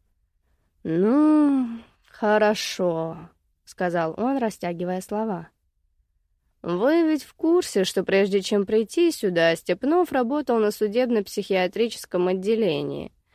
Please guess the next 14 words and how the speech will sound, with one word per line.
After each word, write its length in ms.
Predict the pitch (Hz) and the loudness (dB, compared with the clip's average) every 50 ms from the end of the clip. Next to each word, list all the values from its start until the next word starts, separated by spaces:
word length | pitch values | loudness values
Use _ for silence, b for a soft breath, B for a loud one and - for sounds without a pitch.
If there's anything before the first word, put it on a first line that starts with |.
| B B B B B B B B | B B B B B B B B
Так 160 | 330 339 - | -4 -2 2
вот, 200 | 339 349 330 330 - | 2 2 2 0 0
там 340 | - 311 302 302 302 294 220 | -2 -2 0 0 0 0 0
он 240 | 214 247 262 254 240 | 0 0 0 -2 -2
всех, 360 | - - - 247 247 240 - | -4 -2 -2 -2 -2 -2 -2
уж 80 | 226 | -2
извините 720 | 220 214 214 208 208 208 220 226 233 - - 214 202 196 196 | -2 0 2 2 4 4 4 2 0 0 0 0 2 2 2
за 140 | 190 196 190 | 0 0 0
выражение, 880 | 190 190 196 202 196 214 220 226 220 208 202 190 190 185 180 160 - - _ | 0 0 0 0 -2 -2 0 0 0 0 0 0 0 0 -2 -4 -6 -10 _
достал». 880 | - 190 185 214 226 226 - - - _ _ 185 156 139 135 - - - _ _ _ _ _ _ _ _ _ _ _ _ _ _ _ _ _ _ _ _ _ _ _ | -6 -4 0 0 -2 -2 -4 -10 -18 _ _ -6 -6 -4 -6 -8 -10 -14 _ _ _ _ _ _ _ _ _ _ _ _ _ _ _ _ _ _ _ _ _ _ _
«Чем 280 | - - 254 214 175 175 | -6 -4 -2 -2 -2 -4
же?» 220 | 175 165 160 160 _ _ _ _ _ _ _ _ _ _ _ _ _ _ _ _ _ _ _ _ _ _ _ | -6 -8 -10 -10 _ _ _ _ _ _ _ _ _ _ _ _ _ _ _ _ _ _ _ _ _ _ _
Вопиющей 920 | 202 196 180 175 - - - 180 170 170 175 196 240 - - - - 285 | -6 -4 -4 -4 -2 0 0 2 2 2 2 0 0 -2 -4 -2 0 2
некомпетентностью. 1500 | 254 226 214 - 202 185 185 - 165 160 - - 180 170 185 202 220 220 - 220 214 - - - - - 202 190 196 | 2 2 2 2 0 0 0 -2 -6 -8 -4 -4 0 2 2 2 0 0 0 -4 -4 -4 -8 -14 -8 -6 -6 -6 -6